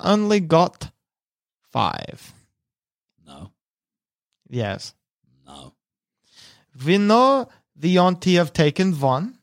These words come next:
Speaker 2: Yes.
Speaker 1: And we know you have the other five.
Speaker 2: We might not have got 'em all yet.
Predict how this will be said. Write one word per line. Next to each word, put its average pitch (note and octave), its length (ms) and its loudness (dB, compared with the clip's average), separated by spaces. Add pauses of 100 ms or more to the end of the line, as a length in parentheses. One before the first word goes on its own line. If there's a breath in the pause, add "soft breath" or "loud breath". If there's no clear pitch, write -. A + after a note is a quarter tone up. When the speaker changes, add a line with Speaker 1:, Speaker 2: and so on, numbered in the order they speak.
(200)
Speaker 2:
Yes. E2 440 -12 (460)
Speaker 1:
And B2+ 220 -6
we C#3 80 0
know B2+ 200 2
you B2 160 0
have B2 260 0
the D3 120 2
other D#3 180 -2
five. - 480 -6 (800)
Speaker 2:
We F2 60 -20
might D#2 160 -18
not D#2+ 140 -20
have E2+ 100 -20
got F#2 160 -16
'em F#2 120 -16
all G#2+ 200 -8
yet. C2 240 -18